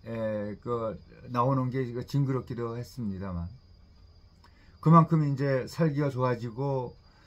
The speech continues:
그, 위생적인 간염이 많이 이렇게 높다 보니까는 빈대가 뭐 수십 년 동안 또 없었는데,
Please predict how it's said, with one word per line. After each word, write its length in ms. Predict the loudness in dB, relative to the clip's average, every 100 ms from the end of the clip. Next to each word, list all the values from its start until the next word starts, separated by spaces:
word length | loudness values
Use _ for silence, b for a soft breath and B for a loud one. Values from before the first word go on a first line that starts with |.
| b b
그, 140 | -4
위생적인 600 | 0 6 6 6 4 0
간염이 760 | -2 -2 -2 0 -2 -2 -6 -6
많이 360 | -2 0 2 0
이렇게 580 | -4 -4 -4 -4 -6 -12 b b b
높다 340 | -6 0 2 2
보니까는 560 | 0 -6 -6 -6 -6
빈대가 680 | -4 -2 0 2 2 2 -4 -16 B B B B -10
뭐 140 | -8
수십 280 | -2 0 4
년 200 | 4 4
동안 280 | 0 -2 -2
또 120 | -2
없었는데, 840 | -4 -4 -4 -2 -4 -4 -4 -6